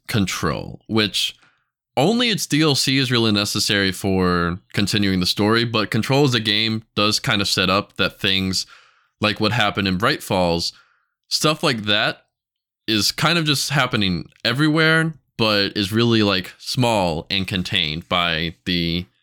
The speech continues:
F B C, or the Federal Bureau of Control, hence the name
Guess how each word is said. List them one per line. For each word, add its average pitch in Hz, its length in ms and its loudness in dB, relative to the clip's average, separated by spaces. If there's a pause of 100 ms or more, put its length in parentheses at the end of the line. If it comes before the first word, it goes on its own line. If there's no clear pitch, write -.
(160)
F 131 240 -2
B 117 140 0
C, 80 320 -2
or 92 180 -2
the 80 140 -6
Federal 117 460 0
Bureau 101 420 2
of 92 180 -2
Control, - 540 -8 (300)
hence 87 240 -4
the 95 100 0
name 107 400 0